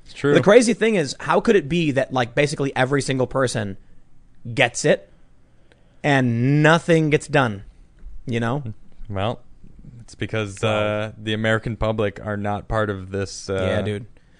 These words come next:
Speaker 2: Well, they're
Speaker 1: group.
Speaker 2: shu-, they're shuffling that, you know,
Speaker 1: Maxwell
Speaker 2: Maxwell
Speaker 1: around.
Speaker 2: around,
Speaker 1: Yep.
Speaker 2: not keeping her in the same place.
Speaker 1: Mm-hmm.
Speaker 2: So if they really thought that Epstein, you know, if it was, you know, a, a, a self event,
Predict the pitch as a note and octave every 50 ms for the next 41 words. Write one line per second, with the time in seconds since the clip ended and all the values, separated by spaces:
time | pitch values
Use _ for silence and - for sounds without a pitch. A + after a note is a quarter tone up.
0 | - - A2 C3 G#2+ C3+ C#3 A2+ A2 G#2 C3+ C#3 - - C#3 C3+ - - C#3+ C3+
1 | - - C#3+ C#3 B2+ A#2 A#2 A#2 G#2 A2 - - A#2 A#2 A#2+ A2+ - - - A#2+
2 | A#2 A2 G#2 G2+ G2+ G2+ G2+ G2 G2 - - G#2 G2 G2 G2 G2+ - A#2+ A#2 A#2+
3 | A#2 A#2 A#2 A2 G#2+ G#2+ G#2 G#2 - G2+ G2 G2 - - _ - - - A#2 C3
4 | C3 - D3+ C3+ - C3+ B2+ A#2+ A#2+ A2+ - C3 B2 A2+ G2+ - B2+ C3+ B2 A2
5 | G#2 - - - - - - - - - - - - - - - - G2+ G2 G2+
6 | G2+ G#2+ C3 C3 C3 A#2 A#2 C#3 C#3+ D3+ D3 E3 F3 E3 D#3 C#3+ - - - D3
7 | D3+ C#3+ C3 A#2 A2+ - - - - - - A#2+ A#2+ A#2+ A2+ A2+ - - - B2+
8 | - - - - C3+ B2 A#2 A2 G#2+ G#2 G2+ G2+ - - - B2+ A#2+ A#2 A2+ G#2
9 | G2+ G#2 - - - - - - - - - - - - - - - - - -
10 | - G#2 - B2 A#2+ A#2 G#2 - - A2+ G#2 G2 F2+ - - - - - - -
11 | - - - - - A#2 G2 F#2+ F#2 - - - - - - - - - - -
12 | A3 A#3 B3 - - F3 D#3+ B2+ D3+ C3 A2 A#2+ A#2+ - -